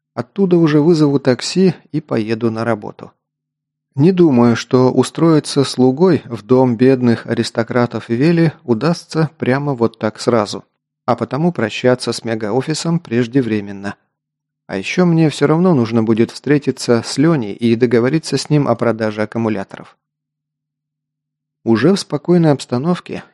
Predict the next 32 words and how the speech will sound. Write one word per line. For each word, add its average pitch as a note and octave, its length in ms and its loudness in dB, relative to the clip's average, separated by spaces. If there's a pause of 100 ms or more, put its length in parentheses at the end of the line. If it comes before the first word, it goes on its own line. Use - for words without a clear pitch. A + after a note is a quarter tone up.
(100)
я B2 280 -2
еще F3 320 0
раз E3+ 220 2
обдумал C#3+ 460 2
судьбу B2 480 0
запертых C3+ 580 -2
мною A#2+ 300 -2
бандитов G#2+ 640 -6 (600)
и A#2 220 2
одобрил A#2+ 560 0
свое A2 320 0
решение D#3 500 0
не C#3 120 -2
сдавать A2 480 -2
их - 160 -10
властям. - 480 -4 (1000)
Все-таки, F#3 460 0
даже D3 320 2
если D3 300 0
они C#3 220 4
выйдут C3 380 4
на A2 120 0
мой A2 180 -2
след, D#3 480 -2
будет C#3+ 400 -8
полезно D3 480 0
знать, D3 420 -2
чего A2+ 360 -4
стоит D#3+ 340 -2
опасаться A#2 560 -4
в A#2 80 -8
будущем. G#2 560 -4